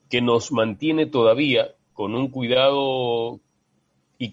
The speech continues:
creo que quienes lo asumimos con responsabilidad, con un cuida-, cuidado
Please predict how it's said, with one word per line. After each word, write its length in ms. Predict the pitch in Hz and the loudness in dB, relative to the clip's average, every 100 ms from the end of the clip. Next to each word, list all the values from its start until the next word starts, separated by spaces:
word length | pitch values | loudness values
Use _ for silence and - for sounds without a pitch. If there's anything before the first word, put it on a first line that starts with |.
| - | -4
creo 420 | 135 147 151 135 | 0 2 0 -2
que 220 | 123 101 | -6 -6
quienes 480 | - 117 113 107 - | -6 -4 -4 -6 -6
lo 140 | 107 | -4
asumimos 480 | 104 123 117 143 147 | -2 -4 -4 -2 -2
con 180 | 147 135 | -2 -2
responsabilidad, 880 | 131 120 135 127 135 151 156 135 - | -4 -6 -8 -6 -4 -4 0 0 -2
con 120 | 120 | -6
un 100 | 117 | -8
cuida-, 340 | 110 123 123 127 | -8 -6 -6 -6
cuidado 440 | 117 131 120 147 | -4 -2 -2 -4